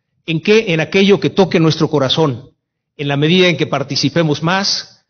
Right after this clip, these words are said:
podremos entonces lograr esta defensa de la democracia, de las instituciones, de las libertades y de los contrapesos. Y cierro con un compromiso con todos los centros empresariales,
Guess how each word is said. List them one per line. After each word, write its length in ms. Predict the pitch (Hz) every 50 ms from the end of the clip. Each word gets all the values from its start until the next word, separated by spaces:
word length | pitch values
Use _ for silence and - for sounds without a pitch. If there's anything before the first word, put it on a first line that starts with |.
| _ _ _
podremos 480 | - 143 143 165 180 190 185 165 - -
entonces 840 | 165 139 131 - 190 202 202 - - - 135 - - - - -
lograr 760 | 143 139 127 139 143 147 151 147 147 135 - - - _ _ _
esta 260 | 147 139 - - 143
defensa 840 | 135 127 120 - 151 143 139 - - 147 135 131 135 - 101 _ _ _ _ _ _ _ _
de 140 | 123 127
la 260 | 123 120 117 117 117 120
democracia, 720 | 131 151 151 147 135 - - 139 139 139 - - 139 131 135
de 180 | - 135 160
las 160 | 151 147 - -
instituciones, 920 | 131 - - 117 - - 117 - - 143 139 135 135 131 123 - - -
de 80 | - 143
las 160 | 135 127 123 135
libertades 880 | 127 113 113 113 - - 135 135 123 131 120 - - - - _ _ _
y 100 | _ 143
de 60 | 131 123
los 160 | 117 113 -
contrapesos. 840 | - 127 120 - 117 113 - 110 95 - - - - - - - _ _ _ _ _ _ _ _ _ _ _ _ _ _ _ _ _ _ _ _ _ _ _ _ _ _ _ _ _ _ _ _
Y 340 | 147 143 143 139 - - -
cierro 460 | - - - 202 226 220 226 226 -
con 160 | - 175 175
un 80 | 202 214
compromiso 800 | 208 - 208 175 127 180 156 156 196 202 180 - - 185 180 185
con 200 | 165 143 127 -
todos 140 | 185 180
los 160 | 185 175 156 -
centros 320 | 175 170 156 185 156 -
empresariales, 1200 | 165 139 - 143 139 - 147 139 147 160 160 165 165 160 160 156 156 - - - - - - _